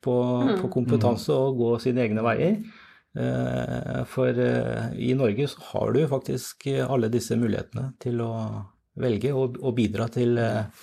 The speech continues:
Speaker 1: landslaget vårt da,
Speaker 3: Mm.
Speaker 1: for, eh, cyber for eksempel, og her er alle
Speaker 3: Mm.
Speaker 1: en del av det svakeste leddet. <laughs> Så jeg tenker, eh, eh,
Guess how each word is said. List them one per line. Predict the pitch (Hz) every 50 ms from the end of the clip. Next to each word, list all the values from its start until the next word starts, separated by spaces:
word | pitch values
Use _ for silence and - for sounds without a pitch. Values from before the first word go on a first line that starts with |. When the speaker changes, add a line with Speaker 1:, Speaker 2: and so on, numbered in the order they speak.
| - - - - - - -
Speaker 1:
landslaget | 131 127 120 - - 127 120 117 120
vårt | 120 147 160 160
da, | 226 208
Speaker 3:
Mm. | -
Speaker 1:
for, | 104 - 175 160
eh, | 151 156 151 147 143 139 139 139 139 139 135
cyber | 131 - 131 117 113 131
for | - 151
eksempel, | 147 139 - 156 139 - 202 240 262 233
og | 208 180 160 156 156 156 156 151 147
her | 120 151 135 135 143
er | 151 147 143 139 139 143
alle | 139 143 131 120 113 117 131
Speaker 3:
Mm. | 139 139 131 131
Speaker 1:
en | 131 135 127 120
del | 123 117 117 120
av | 127 127
det | 120 123 120 120 117
svakeste | - 127 110 - 113 104 - 123
leddet. | 110 107 107 107 - - 185 - - - - - - - - -
<laughs> | - - - -
Så | - - - 131 131 135 135
jeg | 135 135 127 127
tenker, | - 135 120 - - - 123 120 120
eh, | 123 123 123 123 123 123 120 123 117 104 - _ _ _ - 214 170 151
eh, | 135 131 127 127